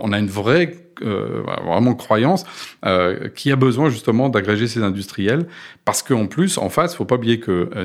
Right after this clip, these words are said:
moi, je suis un grand, euh, prosélyte de toute la souveraineté numérique et qu'en face, on a, euh, des,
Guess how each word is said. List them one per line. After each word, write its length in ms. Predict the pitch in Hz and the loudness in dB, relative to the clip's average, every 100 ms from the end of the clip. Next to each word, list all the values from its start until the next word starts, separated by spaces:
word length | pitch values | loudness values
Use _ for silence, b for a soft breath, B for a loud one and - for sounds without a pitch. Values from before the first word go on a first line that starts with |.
| - - | -6 -6
moi, 80 | |
je 60 | 107 | -6
suis 80 | 95 | -4
un 120 | 87 | -4
grand, 480 | 87 92 117 104 82 | -4 0 2 2 0
euh, 40 | |
prosélyte 560 | - 98 95 107 110 95 | -2 -2 2 0 -2 -6
de 160 | 85 | -12
toute 200 | 87 - | -12 -10
la 60 | 127 | -8
souveraineté 460 | - 104 95 92 95 | -6 -2 -2 -2 -2
numérique 480 | 90 107 170 - _ B B B B B B B _ | -2 -2 -6 -12 _ B B B B B B B _
et 80 | 87 | -10
qu'en 260 | - 98 90 | -2 0 2
face, 280 | 160 180 110 | 2 0 0
on 80 | |
a, 60 | 98 | 2
euh, 260 | 90 80 82 | 2 0 -4
des, 180 | 85 | -8